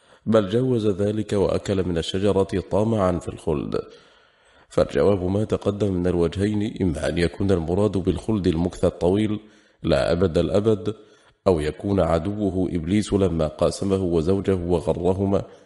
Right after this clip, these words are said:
وأطمعهما بدوامهما في الجنة نسي ما قدر له من عمره.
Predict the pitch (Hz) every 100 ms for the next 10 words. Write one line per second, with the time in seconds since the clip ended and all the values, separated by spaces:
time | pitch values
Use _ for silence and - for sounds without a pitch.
0 | _ _ 85 - 104 - 65 82 95 92
1 | 80 101 95 78 82 73 82 92 92 90
2 | 82 80 82 78 98 101 92 - 82 90
3 | - 87 90 85 92 85 82 76 90 92
4 | 101 92 107 95 62